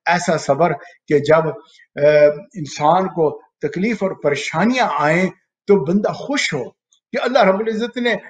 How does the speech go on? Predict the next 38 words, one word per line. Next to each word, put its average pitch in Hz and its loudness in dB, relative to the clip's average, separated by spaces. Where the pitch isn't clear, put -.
difficult 254 0
task 196 0
मुझे 156 0
दे 135 -2
दिया, 117 -8
है 226 -4
ना? 226 -8
और 196 2
जो 151 2
है, 190 0
इस 247 -6
पे 254 2
वो 208 2
राजी 190 0
और 180 -14
खुश - -10
हों, 156 -6
ज्यादा 233 -2
उनको 202 -2
अच्छा 190 -2
महसूस 165 -2
हो 156 0
कि 170 -2
मुश्किल 208 0
टास्क 165 0
मुझे 143 -2
आ 135 2
रहा 135 6
है। 139 0
अल्लाह 147 0
अकबर। 135 -2
हदीस 151 -10
पाक 151 -4
का 156 -6
मफहूम 175 -4
है 175 2
कि 160 2
खुशियां 185 2